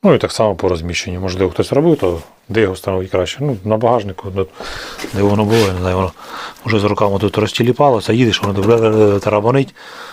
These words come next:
Але ж ті акумулятори свинцеві, е, важили, скажімо так,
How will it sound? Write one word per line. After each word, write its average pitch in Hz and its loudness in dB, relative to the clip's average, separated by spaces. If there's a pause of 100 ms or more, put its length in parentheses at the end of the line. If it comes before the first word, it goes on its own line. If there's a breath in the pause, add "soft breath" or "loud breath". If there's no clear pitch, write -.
(180)
Але 107 2
ж - -2
ті 113 2
акумулятори 101 0 (140)
свинцеві, 95 -2 (220)
е, 90 -6
важили, 90 -2
скажімо 87 -10
так, - -14